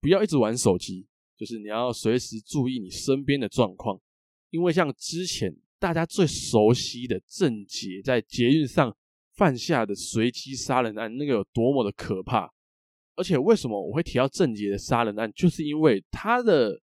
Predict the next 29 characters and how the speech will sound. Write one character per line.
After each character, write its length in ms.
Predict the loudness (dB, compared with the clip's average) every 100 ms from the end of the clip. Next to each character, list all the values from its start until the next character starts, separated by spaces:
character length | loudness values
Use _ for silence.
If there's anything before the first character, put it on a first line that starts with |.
| _ _ _
犯 200 | 4 4
案 140 | 4
的 100 | 2
所 320 | 0 -2 -2 2
在 160 | 2
地 160 | 2 -4
离 200 | -2 2
我 160 | 2
家 200 | 2 0
真 120 | -2 -4
的 60 | 0
不 100 | 0
远， 180 | 0 -8 _ _ _ _ _
就 100 | -6
是 240 | -2 0
龙 220 | 4 2 2
山 180 | -2
寺 140 | -2 0
到 100 | 0
江 300 | 2 -4 -4
子 180 | -10 -10
翠 240 | -2 -2
中 240 | 0 -2
间 180 | 0 -4
这 180 | 0 0
一 100 | 0 0
段 180 | 0 0 _ _ _ -4
而 260 | 2 6 6
已， 320 | 4 -10